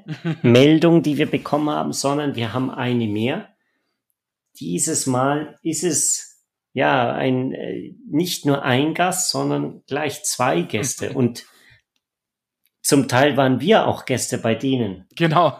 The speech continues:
Speaker 2: Gell?
Speaker 1: Und, <laughs> und ich hab tatsächlich mal nachgeschaut, das ist schwer vorstellbar, ähm, aber von allen Gästen auch, die heute jetzt hier, äh, äh,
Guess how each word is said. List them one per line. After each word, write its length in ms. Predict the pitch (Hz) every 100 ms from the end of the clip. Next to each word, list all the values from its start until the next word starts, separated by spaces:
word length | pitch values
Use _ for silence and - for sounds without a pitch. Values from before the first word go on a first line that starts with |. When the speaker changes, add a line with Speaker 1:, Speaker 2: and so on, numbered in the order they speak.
| 139
Speaker 2:
Gell? 240 | 123 120 127
Speaker 1:
Und, 380 | 156 - 123 113 - _ -
<laughs> 500 | 165 139 147 _ -
und 180 | 160 160
ich 100 | 143
hab 140 | 196
tatsächlich 400 | - 156 175 185
mal 100 | 143
nachgeschaut, 560 | 127 185 - 151 147 160
das 140 | 143
ist 360 | 151 147 - - _ _ _ _ -
schwer 300 | - 160 208
vorstellbar, 760 | 208 190 139 135 120 143 185 - _ _ -
ähm, 540 | 135 139 135 143 - _ _
aber 200 | - 143
von 160 | 139 139
allen 320 | 123 175 214
Gästen 360 | 160 147 - 117
auch, 240 | 107 -
die 160 | - 117
heute 320 | 135 196 185
jetzt 160 | 139 -
hier, 460 | 139 135 123 113 _ _ _ _ _ - - _ _ _ _ _ -
äh, 80 | - _ _ _ _ _ _
äh, 200 | 120 139